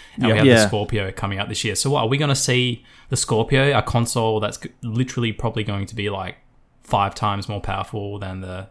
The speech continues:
Speaker 2: Nintendo?
Speaker 1: <laughs> It looks
Speaker 3: I don't
Speaker 1: like
Speaker 3: know.
Speaker 1: it, yeah.
Speaker 3: I don't know. I have my doubts about what the Scorpio is gonna be capable of, but that's another subject. I think the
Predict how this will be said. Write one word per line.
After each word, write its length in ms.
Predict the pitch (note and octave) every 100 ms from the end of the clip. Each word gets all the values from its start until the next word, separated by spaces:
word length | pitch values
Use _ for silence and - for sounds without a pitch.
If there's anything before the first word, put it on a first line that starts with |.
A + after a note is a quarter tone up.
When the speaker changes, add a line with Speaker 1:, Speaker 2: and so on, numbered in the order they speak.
| -
Speaker 2:
Nintendo? 460 | G2 F#2 G#2 D#3 F#3 _
Speaker 1:
<laughs> 220 | - -
It 360 | C3 - C3 B2+
looks 200 | B2+ E3
Speaker 3:
I 40 |
don't 60 | F3
Speaker 1:
like 100 | D#3
Speaker 3:
know. 160 | D3+ C#3
Speaker 1:
it, 140 | A#2+
yeah. 260 | E3 C#3+ A#2 - - F2+ E2+
Speaker 3:
I 100 | G2
don't 200 | C3+ C3+
know. 200 | A#2 A2
I 100 | A2
have 200 | A#2 A2+
my 160 | A2 G#2
doubts 380 | F#2+ G#2 F2 -
about 500 | G2+ F#2 E2+ F2+ F2+
what 200 | G#2 D#2+ D2+ _ _ _
the 80 | G#2
Scorpio 420 | G#2 - F#2 G2+
is 120 | F#2+
gonna 160 | - F#2
be 100 | F2+
capable 580 | - F#2+ F2 - F2+ D#2
of, 100 | F#2+ -
but 120 | F#2+
that's 240 | A2+ G#2+
another 280 | A2 G2 G2
subject. 460 | - G2+ - E2 -
I 100 | A2+
think 220 | D3+ B2+
the 140 | C#3